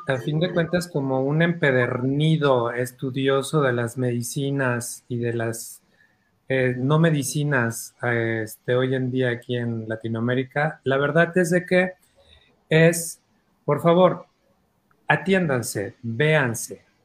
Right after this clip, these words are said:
chéquense, aprendan o reaprendan a volverse a sentir bien. ¿no? Esa parte, como dice Pati, este, fluyan,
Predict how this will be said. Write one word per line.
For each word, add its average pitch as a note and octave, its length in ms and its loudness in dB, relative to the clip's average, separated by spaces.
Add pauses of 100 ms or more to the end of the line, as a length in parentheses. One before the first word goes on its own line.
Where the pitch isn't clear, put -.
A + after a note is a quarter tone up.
(140)
chéquense, C3+ 800 -2 (280)
aprendan F#3+ 1120 4
o C#3 160 2
reaprendan E3+ 1200 0 (720)
a C3+ 200 2
volverse D3+ 960 0 (960)
a C3 140 -2
sentir C3+ 680 -2
bien. B2 560 -4 (720)
¿no? D3+ 400 -2
Esa D#3 260 -2
parte, D#3+ 320 0
como C3 240 -2
dice B2+ 260 -2
Pati, E3 680 -2
este, C3 480 -6
fluyan, D#3+ 680 2